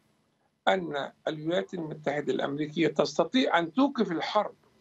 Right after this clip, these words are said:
تستطيع أن توقف العدوان على قطاع غزة خلال ساعة، خلال مكالمة هاتفية، تستطيع، ولكن لها أسبابها، لأنها جزء من،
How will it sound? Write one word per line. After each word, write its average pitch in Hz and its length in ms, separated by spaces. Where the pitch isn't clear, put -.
تستطيع 165 720
أن 175 100
توقف 240 360
العدوان 185 600
على 120 220
قطاع - 360
غزة 143 440
خلال 196 360
ساعة، 208 460
خلال 190 300
مكالمة 196 640
هاتفية، 190 520
تستطيع، 180 600
ولكن 185 540
لها 156 320
أسبابها، 170 640
لأنها 208 400
جزء 196 420
من، 175 380